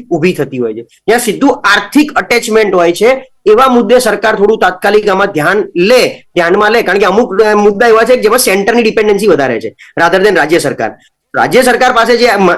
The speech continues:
એચ આર એ જેવા મુદ્દા છે, એ થોડું લે તો, કારણ કે આપણે બી સમજીએ છીએ કે એક જિલ્લામાં રહેતો વ્યક્તિ છેવાડાના જિલ્લામાં નોકરી લાગી હોય,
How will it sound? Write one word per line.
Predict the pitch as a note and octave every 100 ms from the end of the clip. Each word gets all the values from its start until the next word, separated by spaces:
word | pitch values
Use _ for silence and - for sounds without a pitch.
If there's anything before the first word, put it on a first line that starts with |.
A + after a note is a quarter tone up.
| D3
એચ | F#3 F#3
આર | B3
એ | B3
જેવા | A#3 A#3
મુદ્દા | A3+ A3 B3
છે, | C4 G#3 - _ _
એ | A#3+
થોડું | C4 A#3+ C#4
લે | C#4+
તો, | A#3+
કારણ | A3+ A#3
કે | A#3+
આપણે | F#3+ A#3
બી | B3
સમજીએ | A#3+ A#3+ F#3 F#3 E3+
છીએ | D#3+
કે | F#3 F#3+ F#3 -
એક | A3+ A3
જિલ્લામાં | E3+ E3+ F#3+ F#3+ F#3+
રહેતો | D#3+ D3+ F3+
વ્યક્તિ | D#3 D3+ - G3+ D3+ - _ _ -
છેવાડાના | - F#3 G3 G3 G3
જિલ્લામાં | E3+ F3+ F#3+ F#3+
નોકરી | E3+ D3+ F#3 G3
લાગી | D3+ C3+ C3+
હોય, | A#2+